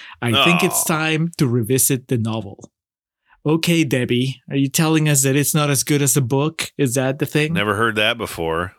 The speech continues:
Speaker 1: Yeah. You have to learn to separate both of them. All three things. You gotta separate the movie from the novel.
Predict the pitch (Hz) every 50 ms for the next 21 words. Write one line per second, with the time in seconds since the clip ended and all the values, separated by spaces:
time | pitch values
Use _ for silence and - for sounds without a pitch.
0 | _ - - 127 127 123 120 110 104 101 107 101 - _ _ _ _ _ _ _
1 | _ _ _ _ _ 175 175 180 170 - 151 127 131 139 139 - 139 - - 143
2 | 135 - 127 113 107 101 101 - - - - - 127 120 120 120 117 - 104 -
3 | - - 117 117 117 - _ _ - - _ _ _ _ _ _ _ - 226 233
4 | 226 - 233 226 202 - - 180 143 110 104 - - 143 147 175 175 165 - 226
5 | 226 220 220 196 185 180 180 180 - - - - 135 139 165 160 160 151 - 139
6 | 131 123 123 135 160 160 151 165 165 160